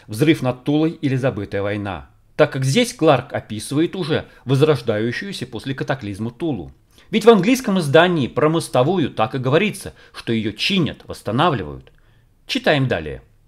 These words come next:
Мы видели женщин на работах по мощению улиц. Кстати, мостовые содержатся в очень хорошем состоянии. Одеваются женщины, когда не заняты на работах,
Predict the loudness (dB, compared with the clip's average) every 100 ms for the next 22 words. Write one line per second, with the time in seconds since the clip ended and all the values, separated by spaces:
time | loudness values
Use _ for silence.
0 | _ _ _ _ 2 4 4 2 -2 0
1 | -2 -2 -6 -10 -14 -2 0 0 -2 -4
2 | -2 -2 -2 -4 -6 -6 -8 -10 -14 -20
3 | -20 _ -18 0 0 0 -8 -12 -8 -4
4 | -2 -2 -2 -2 -4 -8 -14 -12 -10 -6
5 | -6 -6 -10 -12 -16 -18 -8 -2 -2 -2
6 | -6 -14 _ _ _ _ -6 6 8 8
7 | 6 -2 -2 -4 -10 -8 -4 0 0 2
8 | 0 0 -6 -2 -2 -2 -10 -18